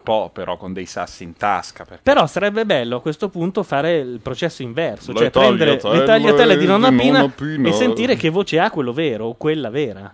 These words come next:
Speaker 2: Quella, immagino, perché come nel doppiaggio saranno voci femminili.
Speaker 1: No, non è detto, eh. Perché se tu la alzi di,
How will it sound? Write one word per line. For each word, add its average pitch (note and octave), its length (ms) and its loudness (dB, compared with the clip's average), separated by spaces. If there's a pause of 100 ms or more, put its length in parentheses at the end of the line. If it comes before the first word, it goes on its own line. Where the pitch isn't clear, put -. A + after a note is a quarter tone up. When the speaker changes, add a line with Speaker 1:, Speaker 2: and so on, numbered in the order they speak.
(160)
Speaker 2:
Quella, A2+ 360 -8
immagino, G#2 500 -16
perché G#2 420 -14
come A#2 320 -10
nel A#2 200 -10
doppiaggio G#2 540 -12
saranno G#2+ 360 -14
voci A#2 240 -14
femminili. A#2 560 -10
Speaker 1:
No, A2 140 -2
non G2+ 160 -4
è G2+ 60 -6
detto, F2+ 420 -12
eh. G2+ 80 -10 (260)
Perché G2+ 220 -12
se - 160 -16
tu A2+ 120 -8
la A2 200 0
alzi A2+ 300 -4
di, G2 460 -12